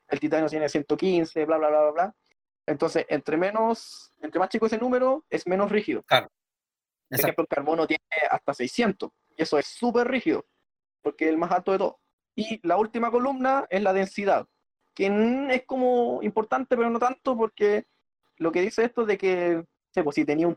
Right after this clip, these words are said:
Speaker 1: tubo con el, el mismo espesor y el mismo diámetro, el que tenga menos densidad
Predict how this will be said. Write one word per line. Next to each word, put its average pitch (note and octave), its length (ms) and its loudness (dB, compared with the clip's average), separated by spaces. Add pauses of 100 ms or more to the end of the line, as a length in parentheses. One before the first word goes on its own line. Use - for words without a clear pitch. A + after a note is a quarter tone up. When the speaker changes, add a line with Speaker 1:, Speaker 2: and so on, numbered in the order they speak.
Speaker 1:
tubo F#3+ 460 0 (420)
con C#3+ 160 0
el, C#3 440 0
el D3+ 140 -2
mismo G3+ 200 0
espesor A3 420 -2 (140)
y - 120 -2
el D#3 60 0
mismo G#3 220 0
diámetro, A#3 540 0 (420)
el D3 160 -4
que D#3 140 -2
tenga F#3+ 240 0
menos G3 220 -2
densidad G3+ 540 0